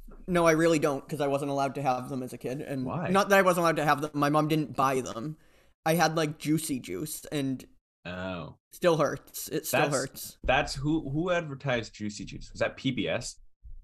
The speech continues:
Speaker 2: I feel like P B S did.
Speaker 1: Maybe. No, I feel like, I feel like that was, um, oh no, no, no, no, I know. That was Honest Kids, I think. No, no, that's new. Honest Kids is
Speaker 2: Honest
Speaker 1: new.
Speaker 2: Kids is new.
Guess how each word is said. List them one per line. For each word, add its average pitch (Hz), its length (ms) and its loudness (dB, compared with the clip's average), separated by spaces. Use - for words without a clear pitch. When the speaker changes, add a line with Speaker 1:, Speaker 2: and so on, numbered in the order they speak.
Speaker 2:
I - 20 -20
feel 143 120 -4
like 131 100 -10
P 123 140 -4
B - 140 -6
S - 200 -12
did. - 180 -18
Speaker 1:
Maybe. 160 640 0
No, 180 220 6
I 170 120 6
feel 208 220 2
like, 254 300 4
I 170 120 4
feel 190 240 0
like 208 160 2
that 202 200 6
was, 180 200 2
um, 156 480 4
oh 151 240 0
no, 143 400 -4
no, 156 180 -4
no, 147 180 0
no, 143 160 0
I 139 80 -2
know. 139 180 -4
That 170 220 2
was 175 140 4
Honest 165 520 0
Kids, 135 340 -2
I 117 100 -4
think. - 220 -8
No, 240 240 6
no, 240 160 2
that's 175 280 2
new. 170 340 0
Honest 208 360 -2
Kids 185 200 -2
is 147 80 -2
Speaker 2:
Honest 143 320 -4
Speaker 1:
new. - 60 -10
Speaker 2:
Kids 104 260 -2
is 85 160 -14
new. 73 240 -12